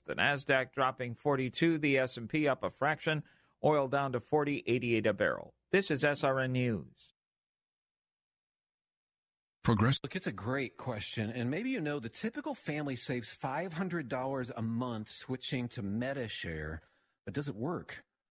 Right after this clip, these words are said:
Speaker 2: That's what Catherine was wondering when her family of five made the switch, and then she was diagnosed with an advanced cancer.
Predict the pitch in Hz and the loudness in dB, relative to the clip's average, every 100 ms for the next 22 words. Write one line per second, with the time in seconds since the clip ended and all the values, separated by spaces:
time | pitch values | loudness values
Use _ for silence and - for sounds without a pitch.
0 | _ - - 127 - 143 151 135 107 95 | _ -16 -12 -8 -4 -2 -2 -4 -2 -4
1 | 87 98 104 104 107 98 123 123 131 120 | -4 -4 -2 -4 -4 -6 -4 -2 -4 -6
2 | 92 - 107 95 107 123 107 113 120 120 | -12 -8 -6 -4 -4 -6 -4 -4 -2 -4
3 | 117 117 120 127 - - 202 214 311 277 | -6 -6 -6 -4 -8 -4 -2 -2 -2 -2
4 | 120 123 _ _ - - 160 190 165 98 | -4 -6 _ _ -14 -6 -4 -2 -2 -2
5 | 110 101 98 104 - 104 95 95 82 107 | -4 -2 -2 -4 -4 -6 -4 -4 -2 -4
6 | 104 - - 127 127 - 151 143 | -4 -8 -6 -6 -6 -8 -14 -14